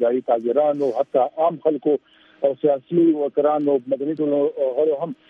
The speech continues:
په سلګونو تعداد کې دلته احتجاجي مظاهره هم وکړه. ځکه چې لکه څنګه تاسو په خپلو خبرونو کې وویل چې د تېرو دېرشو ورځو راهیسې غیر د اووم او اتم د مارچ،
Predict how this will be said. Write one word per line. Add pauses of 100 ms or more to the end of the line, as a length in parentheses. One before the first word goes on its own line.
(200)
په (160)
سلګونو
تعداد
کې
دلته
احتجاجي
مظاهره
هم
وکړه. (380)
ځکه
چې (200)
لکه
څنګه
تاسو
په
خپلو
خبرونو
کې
وویل
چې
د
تېرو
دېرشو
ورځو
راهیسې
غیر
د (420)
اووم (100)
او
اتم
د (720)
مارچ،